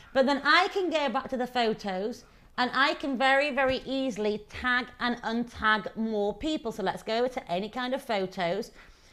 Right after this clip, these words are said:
and let's click down here. Okay, so let's go and tag again. We're starting with a whole new visual, not the other one. Tag the photos, and we're gonna tag somebody in here now. And that person,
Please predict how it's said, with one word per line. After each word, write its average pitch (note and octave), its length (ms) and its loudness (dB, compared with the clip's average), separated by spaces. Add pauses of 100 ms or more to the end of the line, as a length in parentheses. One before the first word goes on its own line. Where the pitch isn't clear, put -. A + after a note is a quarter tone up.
(200)
and G#3+ 100 0
let's G#3+ 200 0
click C4+ 260 -4
down C#4 240 2
here. A#3+ 400 0 (320)
Okay, A#3+ 380 2
so A#3+ 120 0
let's A#3 220 0
go B3+ 140 0
and B3 100 0
tag A#3+ 240 -2
again. G#3 260 0
We're G#3+ 60 0
starting B3 300 -2
with A3+ 100 0
a A#3 80 0
whole D#4 340 6
new C#4+ 220 -2
visual, G3+ 380 0
not G3+ 200 -4
the G3+ 140 -2
other F#3+ 160 -2
one. D#3+ 220 -4 (680)
Tag G#3 320 8
the D#4+ 80 -4
photos, C4 720 2 (420)
and A3+ 140 2
we're B3 60 4
gonna B3+ 160 2
tag B3+ 320 0
somebody C4+ 400 0
in C#4 100 -2
here C4+ 180 -2
now. B3 440 -2 (1400)
And A#3 180 4
that - 220 2
person, C#4+ 440 0